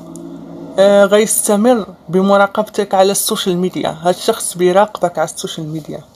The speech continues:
خد بالك، انت مراقب. مبين عندي انكم ما شفتوش بعض،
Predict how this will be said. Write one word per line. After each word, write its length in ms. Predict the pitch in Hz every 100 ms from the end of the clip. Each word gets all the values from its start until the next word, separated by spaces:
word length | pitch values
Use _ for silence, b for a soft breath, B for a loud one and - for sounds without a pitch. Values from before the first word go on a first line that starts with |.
| _ _
خد 280 | - - 190
بالك، 480 | 175 190 170 - - - _ _
انت 220 | 185 190 214
مراقب. 540 | 196 190 190 - 151 - - - _ _ _ _ B B B B B B B B B B B B - - _ - -
مبين 560 | 175 185 196 240 233 208
عندي 380 | 180 208 190 190
انكم 340 | 196 202 185
ما 120 | 185
شفتوش 460 | 175 190 - 208 170
بعض، 260 | 180 175